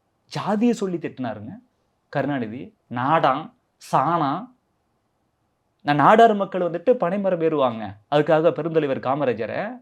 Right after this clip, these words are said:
பனை ஏறி, மரம் ஏறி, நனைச்ச பனை, கட்டப்பீடி காமராஜர், கோமாளி ராஜா, அறிவிலி, நாமெல்லாம் படிக்காத மேதைங்கிற பெருந்தலைவர் காமராஜரை.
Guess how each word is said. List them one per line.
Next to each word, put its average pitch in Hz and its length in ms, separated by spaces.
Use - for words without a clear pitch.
பனை 156 320
ஏறி, 117 260
மரம் 196 400
ஏறி, 123 280
நனைச்ச 202 340
பனை, 120 220
கட்டப்பீடி 208 600
காமராஜர், 151 680
கோமாளி 254 480
ராஜா, 143 340
அறிவிலி, 233 560
நாமெல்லாம் 277 480
படிக்காத 311 440
மேதைங்கிற 277 500
பெருந்தலைவர் 247 500
காமராஜரை. 190 520